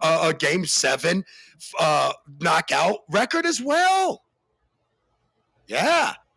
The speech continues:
Go look it up. Doc Rivers is like, I think he's like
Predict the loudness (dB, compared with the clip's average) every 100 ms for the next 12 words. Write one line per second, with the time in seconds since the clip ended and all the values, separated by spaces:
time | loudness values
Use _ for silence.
0 | _ -2 0 0 0 0 2 2 0 -4
1 | -4 -2 -4 -2 -4 -4 -2 -2 -2 -6
2 | _ _ _ _ _ _ _ _ _ _
3 | _ _ -10 -6 -2 -2 0 -2 -4